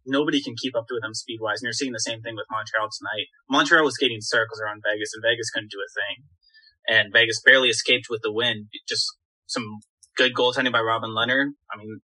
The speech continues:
you have to say at that point it's probably a good pull to take out Marc-Andre Fleury and start Lehner. But it's a fun series on both sides. You're seeing a lot of,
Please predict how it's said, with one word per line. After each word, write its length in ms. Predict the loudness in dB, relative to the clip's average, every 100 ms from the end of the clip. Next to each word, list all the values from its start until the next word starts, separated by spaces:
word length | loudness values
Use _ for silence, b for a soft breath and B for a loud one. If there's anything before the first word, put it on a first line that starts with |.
| _
you 160 | 2 4
have 100 | 4
to 60 |
say 140 | 4 4
at 60 |
that 160 | 4 0
point 140 | 0
it's 80 | 0
probably 220 | 0 0
a 40 | 0
good 140 | -4 -2
pull 220 | -2 -2
to 240 | 0 0 -2 -8 _ _
take 120 | 0 2
out 140 | 4
Marc-Andre 360 | 2 0 -2 -2
Fleury 360 | 2 2 4 0
and 140 | -6 -18 _ _ -6
start 260 | 0 0
Lehner. 300 | 2 0 0 -4 b b _ _ _
But 280 | 6 6 6 0 _ _ _ _
it's 640 | 6 6 4 -4 -6 -10 -14 _ _
a 80 | 0
fun 200 | 4 2
series 420 | 2 4 4 4 2
on 140 | 0
both 200 | 0 2
sides. 360 | 4 4 2 -4
You're 100 | -2
seeing 340 | 2 4 4
a 80 | 4
lot 220 | 4 2
of, 100 | 0